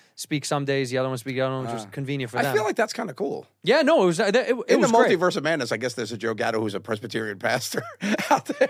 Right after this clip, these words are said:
Speaker 1: Let's go, dude. Next life.
Speaker 2: <laughs> That's it,
Speaker 1: Click
Speaker 2: man.
Speaker 1: that ticket,
Speaker 2: Were you
Speaker 1: dude.
Speaker 2: an altar boy?
Speaker 1: No, dude. No, no. They wouldn't let me. They wouldn't let me. I was a bad boy. I was such a punk kid.
Speaker 2: Really?
Speaker 1: I was such a troublemaker, man.
Speaker 2: Yeah.
Speaker 1: Well, because, you know, I grew up a single mother. My dad was gone. So it was kinda like I was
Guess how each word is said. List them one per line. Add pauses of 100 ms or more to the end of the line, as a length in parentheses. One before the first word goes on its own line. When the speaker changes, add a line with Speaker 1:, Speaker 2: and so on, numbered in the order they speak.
Speaker 1:
Let's
go,
dude.
Next
life.
Speaker 2:
<laughs> (180)
That's
it,
Speaker 1:
Click
Speaker 2:
man.
Speaker 1:
that
ticket,
Speaker 2:
Were
you
Speaker 1:
dude.
Speaker 2:
an
altar
boy? (360)
Speaker 1:
No,
dude.
No,
no.
They
wouldn't
let
me.
They
wouldn't
let
me.
I
was
a
bad
boy. (540)
I
was
such
a
punk
kid.
Speaker 2:
Really? (100)
Speaker 1:
I
was
such
a
troublemaker,
man. (160)
Speaker 2:
Yeah.
Speaker 1:
Well,
because,
you
know,
I
grew
up
a
single
mother.
My
dad
was
gone.
So
it
was
kinda
like
I
was